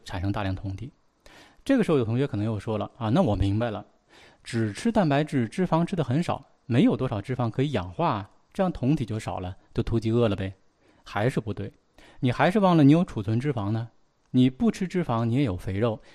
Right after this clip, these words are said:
照样可以氧化大量脂肪。我们进食的时候也不吃脂肪，酮体怎么来的呢？就是自身储存的脂肪氧化获得的。那就说呢，在突击饿的时候，我们身体里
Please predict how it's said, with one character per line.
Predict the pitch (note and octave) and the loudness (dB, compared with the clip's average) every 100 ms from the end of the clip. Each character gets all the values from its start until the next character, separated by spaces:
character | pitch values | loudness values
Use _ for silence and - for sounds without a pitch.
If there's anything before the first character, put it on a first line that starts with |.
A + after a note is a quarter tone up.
| _ - | _ 0
照 | A#3 E3 | 2 4
样 | G2+ | 2
可 | F#2+ G#2 | -2 -4
以 | |
氧 | F#2+ F2 | -4 -6
化 | G#2 | -6
大 | G2+ F#2+ | -4 -4
量 | F#2 | -4
脂 | G2+ | -8
肪。 | G2 A#2 - _ _ - | -12 -14 -16 _ _ -2
我 | B2 | 2
们 | C#3 | 2
进 | - G3 | 4 2
食 | C#3 | 2
的 | C3 | 0
时 | D3 A2 | -2 -2
候 | A2+ | -2
也 | G2+ | -2
不 | F#2 A#2+ | -2 -2
吃 | A#2+ | -2
脂 | A2 | -4
肪， | A2 F#2 G2+ | -4 -4 -6
酮 | B2 A#2+ | -4 -2
体 | C3 | -2
怎 | G2+ | -2
么 | F2+ | -4
来 | F#2 | -2
的 | G2+ | -2
呢？ | G2 - - _ - | -2 -4 -16 _ -2
就 | A#3+ | 0
是 | F3+ A2 | 2 -2
自 | - E3 | -4 -4
身 | B2 C3+ D3 | 0 0 -2
储 | - - F#2 | -4 -10 -10
存 | F#2+ A2 | -4 -4
的 | |
脂 | A#2+ B2+ | -2 -4
肪 | G#2+ G#2 | -4 -4
氧 | F2 | -6
化 | - | -8
获 | F#2 G2+ | -8 -8
得 | G2 - | -8 -10
的。 | B2+ _ _ _ _ - - - _ - | -16 _ _ _ _ -20 -20 -20 _ -2
那 | G3+ | 2
就 | F#3 | 2
说 | F3 E3+ | 2 2
呢， | E3 D3 - | 2 0 -2
在 | - | 0
突 | D3+ - E3+ | 0 0 -2
击 | F3 | 0
饿 | E3+ | 0
的 | A#2 | -2
时 | G2+ | -4
候， | G2 G2+ - | -6 -8 -6
我 | A2 | -2
们 | G#2 | 0
身 | G#2+ G3 G3 | 0 2 2
体 | |
里 | F#3+ G2 | 2 -4